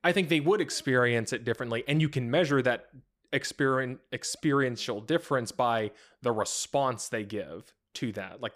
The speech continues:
their neurological activity may have a delta as well, and you can actually measure that. Now, the meaningfulness of that,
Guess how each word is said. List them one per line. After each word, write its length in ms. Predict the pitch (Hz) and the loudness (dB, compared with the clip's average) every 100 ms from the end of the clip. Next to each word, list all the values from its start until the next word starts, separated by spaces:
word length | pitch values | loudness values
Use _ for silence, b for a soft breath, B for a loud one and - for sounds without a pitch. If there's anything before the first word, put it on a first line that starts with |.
| _ | _
their 200 | 117 113 | -2 -2
neurological 720 | 107 117 139 123 120 117 120 | -2 0 2 4 2 0 -4
activity 400 | 104 - 117 107 | -6 -6 -8 -6
may 420 | 104 104 110 107 101 B B - | -8 -4 -2 -2 -8 B B -6
have 140 | 110 | -4
a 40 | 104 | 0
delta 340 | 110 104 110 | 0 0 -2
as 160 | 101 110 | -8 -2
well, 240 | 123 107 | 0 0
and 120 | 104 | -4
you 60 | 110 | -6
can 120 | 110 | -4
actually 240 | 104 - | -4 -8
measure 300 | 98 113 107 | -6 -6 -6
that. 300 | 98 92 90 - B B 123 | -8 -10 -12 -20 B B -4
Now, 120 | 113 | -4
the 120 | 104 | -2
meaningfulness 920 | 107 131 190 208 135 - 110 101 98 110 | -2 0 2 2 0 0 -2 -4 -6 -8
of 140 | 95 | -8
that, 360 | 101 95 95 | -4 -4 -4